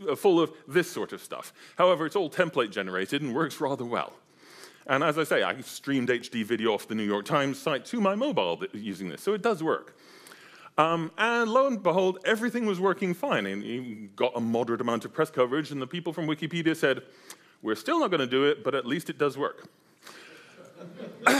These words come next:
Nil carborundum. Anyway, um, then some asshole decided they were going to denial of service me and just try hammering me with connections. So I went away and just wrote some code and set some blacklists and so forth to reject things. But I was getting a few hundreds of,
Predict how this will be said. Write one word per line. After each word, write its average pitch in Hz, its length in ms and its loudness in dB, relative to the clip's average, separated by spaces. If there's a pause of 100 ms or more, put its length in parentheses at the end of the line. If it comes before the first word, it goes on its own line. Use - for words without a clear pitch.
(2000)
Nil 170 200 4
carborundum. 123 600 2
Anyway, 247 240 4 (180)
um, 240 380 4 (480)
then 302 260 4
some 294 240 0 (140)
asshole 220 340 2
decided 180 420 2
they 185 80 2
were 185 120 2
going 180 180 0
to 175 80 -6
denial 165 400 2
of 156 80 -2
service 180 380 2
me 90 120 -4
and 82 140 -6
just 135 160 -10
try 147 140 2
hammering 147 480 0
me 98 100 -4
with 98 160 -6
connections. 120 520 -4
So 175 80 0
I - 20 2
went 220 180 2
away 151 300 4
and 135 200 -2
just 127 160 -8
wrote 101 160 0
some 101 160 -6
code 196 380 4 (300)
and 160 280 0
set 147 220 -2
some 123 160 -6
blacklists 123 560 0
and 117 140 -4
so 120 120 0
forth 120 280 -2
to 104 80 -4
reject 98 340 0
things. 107 300 -6 (320)
But 214 80 6
I - 20 8
was 302 140 2
getting 220 240 -2
a 180 40 0
few 190 280 -6
hundreds 180 720 2
of, 151 460 2